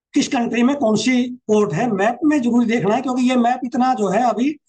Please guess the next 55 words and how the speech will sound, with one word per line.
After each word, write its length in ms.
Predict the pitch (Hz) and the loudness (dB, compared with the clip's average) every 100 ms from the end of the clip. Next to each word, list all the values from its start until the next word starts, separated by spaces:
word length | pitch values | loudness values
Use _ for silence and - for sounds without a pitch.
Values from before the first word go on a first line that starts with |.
| _ _ 165 | _ _ -2
बहुत 240 | 240 277 | -2 0
clear 300 | 247 269 349 | 0 0 0
नहीं 160 | 285 196 | 0 0
है 140 | 151 | -4
किस 220 | - 240 - | -6 -6 -2
country 360 | 214 202 208 208 | -2 -2 -2 -4
का 100 | 190 - | -6 -4
कौन 180 | 202 190 | -2 0
सा 140 | 220 | 0
है, 140 | 175 208 | -2 -2
इससे 340 | - - 254 | -6 -4 -2
आपको 400 | 208 - 247 277 _ _ _ _ - | -2 -2 -6 -6 _ _ _ _ -4
Exactly 380 | 196 330 311 320 | -2 0 0 0
नहीं 120 | 254 | 0
पता 200 | 202 190 | -2 -4
चलेगा। 320 | 220 208 262 | -2 -2 -2
जैसे 240 | 220 196 220 | -2 -2 -2
Saudi 260 | 208 202 | -2 -2
Arabia 220 | 208 202 | 0 0
का 60 | 214 | 0
तो 60 | 214 | -2
पता 180 | 220 269 | -4 -2
चल 180 | 311 277 | 0 0
रहा 80 | 185 | -2
है, 120 | - _ _ _ _ _ | -6 _ _ _ _ _
लेकिन 420 | 202 214 254 294 - _ | -4 0 0 0 -2 _
यूएई 400 | 180 196 233 240 | 0 2 2 0
की 120 | 233 240 | 0 -2
port 240 | 240 247 | -2 -2
कौन 180 | 247 220 | -2 0
कौन 140 | 220 220 | 0 0
सी 160 | 240 | 0
है, 200 | 214 208 208 | 0 0 -2
ये 160 | 240 | 0
अलग 240 | 277 247 269 | 0 0 -2
अलग 160 | 277 | -2
आपने, 240 | 240 226 226 | -2 -2 -2
इजिप्ट 280 | 214 254 - | -2 -2 -2
की 80 | 277 | -4
कौन 180 | 254 214 | -2 -2
सी 120 | 269 | 0
है, 60 | |
Israel 280 | 214 214 247 | 0 0 0
की 80 | 262 | -2
कौन 160 | 262 226 | -2 -2
सी 140 | 208 | 0
है, 100 | 240 233 240 _ _ _ _ - | 0 0 -6 _ _ _ _ -4
ये 80 | 262 | -4
सारी 360 | - 185 226 302 | -2 -2 0 0
आपने 280 | 262 247 240 | 0 -2 -4
अच्छी 180 | 240 302 | -4 -2
तरह 140 | 302 | -2
से 120 | 277 | -2
करनी 240 | 269 160 | -4 -4
है। 120 | 135 | -6